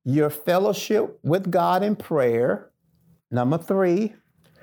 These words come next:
your development of a faith-based relationship with God. Number four, your boldness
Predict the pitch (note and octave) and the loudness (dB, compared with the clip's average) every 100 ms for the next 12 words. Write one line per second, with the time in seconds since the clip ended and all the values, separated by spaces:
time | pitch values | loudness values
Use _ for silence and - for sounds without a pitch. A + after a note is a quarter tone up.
0 | - _ _ B2+ C#3+ C#3+ C#3 C#3 E3+ F#3 | -20 _ _ -2 0 0 -2 0 0 2
1 | G#3+ F#3+ G3+ B3 - _ - B2+ B2 A#2+ | 0 -2 -2 -2 -8 _ -2 0 0 -2
2 | - - F3+ E3 F3+ A#3 - - - A#2 | -6 -8 -2 2 2 0 -6 -12 -6 -2
3 | D3+ D3+ E3+ F3+ D#3+ D#3+ D3+ E3 F3 G3+ | 0 2 2 0 0 0 2 0 0 -4
4 | F#3+ A3 G#3 A#3+ F3+ D3+ C#3 C#3+ E3+ - | -2 -2 0 0 0 2 2 0 -2 -4
5 | - _ - _ _ - - - D#3 D3+ | -8 _ -20 _ _ -12 -12 -6 0 0
6 | D3 C#3+ - F3+ F3+ G3 B3+ - _ - | 0 -2 0 2 2 0 -2 -10 _ -8
7 | C3 F#3+ E3 F#3+ G3+ G#3 G#3 A3 A#3 | 0 0 0 0 2 2 2 0 -2